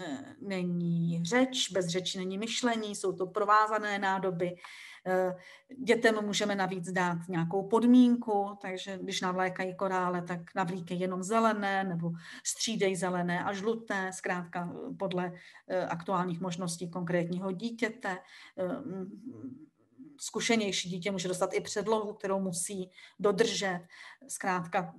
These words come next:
takové obyčejné korále skrývají velký potenciál k rozvoji gramotností. Tady vidíte zase různé, eh, činnosti. Eh, Člověče, nezlob se,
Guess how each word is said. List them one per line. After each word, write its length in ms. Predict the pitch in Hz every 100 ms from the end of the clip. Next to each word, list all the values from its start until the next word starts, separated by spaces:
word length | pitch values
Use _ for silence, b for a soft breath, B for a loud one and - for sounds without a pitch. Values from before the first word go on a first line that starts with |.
| - _ _ _ _ - - _ -
takové 380 | 170 202 196
obyčejné 480 | 190 185 185 190 190
korále 520 | 185 190 175 175 175 170 B B B
skrývají 500 | - 196 185 180 170
velký 360 | 175 196 220
potenciál 640 | - 175 185 180 175 175 170
k 60 |
rozvoji 500 | 170 170 170 165 170 -
gramotností. 1080 | 170 165 160 175 165 - - 170 170 - B B B B B
Tady 200 | - 214
vidíte 300 | 226 208 220
zase 320 | 247 202 - 214
různé, 520 | 202 190 196 190 196
eh, 260 | - 190 180
činnosti. 720 | - 208 196 170 - 202 190 190 - - -
Eh, 460 | 233 262 - - -
Člověče, 460 | - 208 208 208
nezlob 320 | 202 190 196 -
se, 320 | - 185